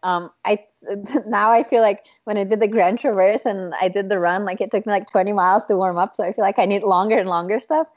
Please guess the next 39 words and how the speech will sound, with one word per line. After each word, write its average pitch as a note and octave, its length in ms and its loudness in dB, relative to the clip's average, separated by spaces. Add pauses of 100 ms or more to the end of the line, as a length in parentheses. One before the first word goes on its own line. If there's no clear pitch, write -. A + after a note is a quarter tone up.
(380)
But A3+ 140 6
what B3 140 4
I C4+ 60 4
really C4+ 280 -2
liked A3 300 -2
about G3 260 -2
it F#3 140 -2
was F3+ 120 -8
the F3+ 100 -8
multi-sport F3 640 -6
nature E3 300 -6
of D3+ 80 -4
it, D3+ 220 -4
because E3+ 420 0 (440)
it A#3+ 120 6
was A3 220 4
never G3+ 340 0
so F#3 460 -2
long E3+ 460 -2
that F3 200 -4
you E3 200 -2
would D#3+ 340 2 (180)
hurt D#3+ 380 -4
to F3+ 100 -8
the D#3+ 120 0
point D#3+ 260 -4
of D3+ 100 -6
feeling D3 300 -2
like D3+ 240 -4
you're C#3+ 60 -6
gonna C#3+ 180 -4
break. F#2 480 -8 (340)
So E3+ 600 4 (180)
usually A#3+ 540 0
things F#3+ 400 -6
lasted F3 480 0
between, F3 340 -8
like, D#3+ 200 -6 (340)
eight E3 280 0